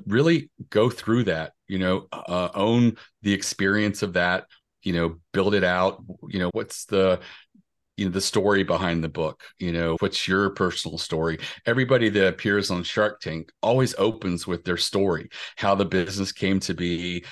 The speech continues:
maybe some setback they had or some health scare, or just they saw a need in the marketplace and they just,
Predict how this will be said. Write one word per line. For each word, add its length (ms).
maybe 220
some 180
setback 640
they 100
had 380
or 80
some 180
health 300
scare, 560
or 300
just 400
they 100
saw 540
a 100
need 400
in 140
the 60
marketplace 760
and 320
they 160
just, 360